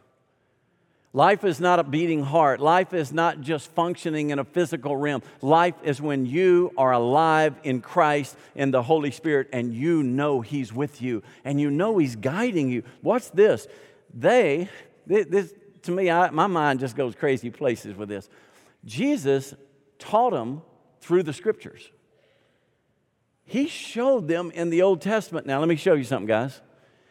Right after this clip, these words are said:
You see that verse in Isaiah? He's talking about me.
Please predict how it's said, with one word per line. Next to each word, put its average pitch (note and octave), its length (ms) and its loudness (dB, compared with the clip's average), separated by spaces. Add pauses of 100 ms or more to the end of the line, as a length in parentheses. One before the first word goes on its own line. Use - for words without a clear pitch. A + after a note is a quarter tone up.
(120)
You C3 140 -6
see G#3 180 -2
that F#3+ 200 4
verse G3+ 300 2
in E3+ 140 2
Isaiah? F#3 580 2
He's C#3 140 -6
talking A2+ 240 0
about A2+ 160 -2
me. C#3+ 240 -8